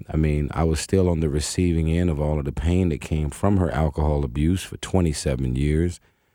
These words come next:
She's been sober now going on seven years by the grace of God. But my mother is a good person. You know, I'm still not close to her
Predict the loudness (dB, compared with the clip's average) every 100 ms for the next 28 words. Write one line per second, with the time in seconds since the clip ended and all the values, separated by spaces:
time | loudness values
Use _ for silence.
0 | _ -8 -4 0 0 0 2 2 2 0
1 | 0 -2 -2 -2 -2 -4 -4 -2 0 0
2 | 0 -2 -2 -4 -6 -6 -6 -2 -2 -2
3 | -6 -4 -2 0 -2 -2 -4 -6 -10 _
4 | _ _ _ _ _ _ -2 4 4 4
5 | 4 2 0 0 0 0 0 2 0 -2
6 | -6 -8 -2 0 0 -2 -2 -4 -4 -2
7 | 2 4 2 0 -4 0 0 0 0 0
8 | 0 -2